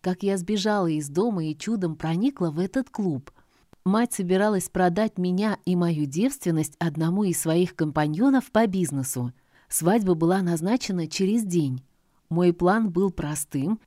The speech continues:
и вместе с тем невыполнимым. Я собиралась отдаться первому встречному в клубе, спровоцировать скандал, который мать не смогла бы замять. Пусть моя репутация была бы безнадёжно испорчена,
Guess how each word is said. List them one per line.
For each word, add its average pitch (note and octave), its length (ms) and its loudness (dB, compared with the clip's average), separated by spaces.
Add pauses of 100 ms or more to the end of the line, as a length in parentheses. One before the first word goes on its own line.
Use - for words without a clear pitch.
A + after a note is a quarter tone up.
и F#3 80 0
вместе F3+ 400 0
с D3+ 100 -8
тем B3 360 2
невыполнимым. A3 1000 2 (380)
Я G#3 160 0
собиралась G3+ 640 0
отдаться E3+ 540 0
первому F3 560 0
встречному B3 600 -2
в B3 100 -8
клубе, C#3+ 480 0 (300)
спровоцировать F#3+ 840 2
скандал, E3+ 680 0
который G3 380 2
мать A#3 240 2
не G3+ 100 0
смогла F#3 440 2
бы A#3 100 2
замять. G#3 640 -2 (300)
Пусть A3 260 -2
моя F3 260 2
репутация E3+ 680 -2
была F#3 300 2
бы G#3 100 2
безнадёжно F#3+ 800 0
испорчена, C3+ 760 -4